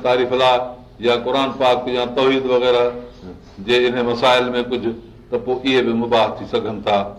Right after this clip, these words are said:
جيڪي روح المعاني ۽ ٻين ڪتابن آندو آهي تفسيرن. اهو جواز ۽ نه جواز جو فرق اهو ٻڌايو ويو. ان الذين امنوا وعملوا الصالحات، جن ايمان آندو، عمل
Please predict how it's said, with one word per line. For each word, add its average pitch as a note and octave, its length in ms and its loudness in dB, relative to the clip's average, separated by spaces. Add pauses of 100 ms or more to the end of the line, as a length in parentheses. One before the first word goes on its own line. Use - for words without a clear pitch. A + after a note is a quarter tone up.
(240)
جيڪي A2 280 -4
روح B2+ 200 4
المعاني ۽ A2 460 -2 (640)
ٻين A#2 180 4
ڪتابن G2+ 400 -2 (140)
آندو G2 300 -2
آهي F2+ 160 -6 (640)
تفسيرن. A2 460 0 (1160)
اهو G#2+ 180 -8
جواز ۽ C#3 300 6 (200)
نه B2 40 -4 (100)
جواز A#2 240 2 (120)
جو G#2+ 120 -6
فرق A2+ 260 -4
اهو G2 220 -6
ٻڌايو F2 300 -8
ويو. D#2 120 -12 (3250)
ان C#3 120 2
الذين C#3 340 2
امنوا C#3 340 2
وعملوا C3+ 280 -2
الصالحات، C3 460 0
جن C3+ 140 0
ايمان C3+ 340 0
آندو، C3 260 -2
عمل B2+ 160 -2